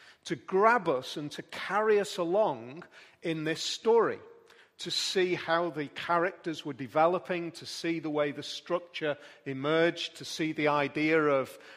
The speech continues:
not just a, a confrontation to one individual, Mordecai,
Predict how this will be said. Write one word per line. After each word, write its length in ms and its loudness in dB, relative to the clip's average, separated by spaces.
not 420 -2
just 400 -2
a, 400 2
a 60 0
confrontation 1040 -4
to 140 -12
one 260 0
individual, 720 -6
Mordecai, 920 -2